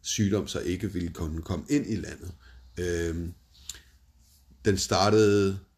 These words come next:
i Wuhan, og så, øh, gik der et par måneder, det må have været omkring januar måned to tusind og tyve, at der, man begynder at snakke om det i Wuhan. Og så, øh, så kommer der nogle udbrud i Norditalien,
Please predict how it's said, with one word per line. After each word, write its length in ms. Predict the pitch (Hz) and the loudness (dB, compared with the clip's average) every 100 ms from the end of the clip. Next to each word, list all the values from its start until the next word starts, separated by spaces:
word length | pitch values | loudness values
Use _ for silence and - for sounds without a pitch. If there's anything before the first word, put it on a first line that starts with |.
| _ | _
i 100 | 101 | -4
Wuhan, 420 | 95 87 104 123 139 - _ | -2 0 0 -2 -4 -14 _
og 160 | 95 101 | -6 -4
så, 360 | - 95 87 82 | -2 0 0 -2
øh, 320 | 85 73 76 - _ _ | -2 -4 -6 -14 _ _
gik 180 | - 95 | -8 -4
der 60 | 92 | -4
et 80 | 85 | -2
par 120 | 90 | -4
måneder, 460 | 87 87 92 92 | -2 -2 -4 -4
det 100 | 95 | -4
må 100 | 90 | -4
have 120 | 87 85 | -4 -4
været 180 | 85 | -6
omkring 300 | 95 - 85 - _ _ _ - | -8 -6 -8 -8 _ _ _ -14
januar 380 | 85 87 92 104 | -6 -4 -2 0
måned 340 | 92 90 101 113 - _ _ | 0 0 -2 -4 -8 _ _
to 160 | - 92 | -6 -6
tusind 300 | - 95 90 | -4 -8 -8
og 60 | 82 | -8
tyve, 400 | - 95 110 92 | -4 -2 0 -4
at 60 | - | -6
der, 140 | 85 82 - | -8 -8 -12
man 260 | - 85 71 | -10 -8 -8
begynder 280 | 107 92 87 | -6 -6 -6
at 60 | |
snakke 320 | - 82 82 | -6 -6 -6
om 120 | 78 - | -10 -10
det 100 | 87 | -10
i 100 | 82 | -8
Wuhan. 320 | 85 95 113 - - - - _ _ | -8 -4 -4 -6 -20 -20 -20 _ _
Og 120 | 98 | -4
så, 380 | 98 110 98 95 | -2 0 2 2
øh, 160 | 87 82 82 _ _ _ _ _ _ | 0 -2 -8 _ _ _ _ _ _
så 160 | - | -14
kommer 220 | 104 90 87 | -6 -2 -2
der 60 | |
nogle 160 | 85 87 | -2 0
udbrud 380 | 101 101 104 92 | -2 2 2 2
i 340 | 90 87 85 | 0 -4 -6
Norditalien, 640 | 87 101 117 107 76 110 | -2 -2 0 -2 -2 -6